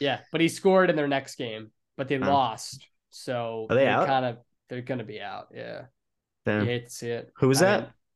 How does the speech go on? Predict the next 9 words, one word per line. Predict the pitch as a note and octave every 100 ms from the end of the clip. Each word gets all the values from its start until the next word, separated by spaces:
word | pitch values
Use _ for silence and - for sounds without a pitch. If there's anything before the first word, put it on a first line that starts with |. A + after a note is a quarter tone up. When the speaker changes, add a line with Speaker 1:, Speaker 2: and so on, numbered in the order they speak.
| _ _ -
Speaker 1:
Poland. | D3 C#3+ B2 A2 A2 - _ _ _ -
Speaker 2:
Mm. | F#2 G2+ - _ _ _ _ _
Speaker 1:
Fucking | - C#3+ A#2 G#2
Polish. | - C3 A#2+ A#2+ - - _ _ _ _ _ _ _ _ _ _ -
Speaker 2:
Is | B2
Brazil | A#2 A#2+ B2+ C#3+
still | D3 C3
the |
best? | A#2+ C3+ - -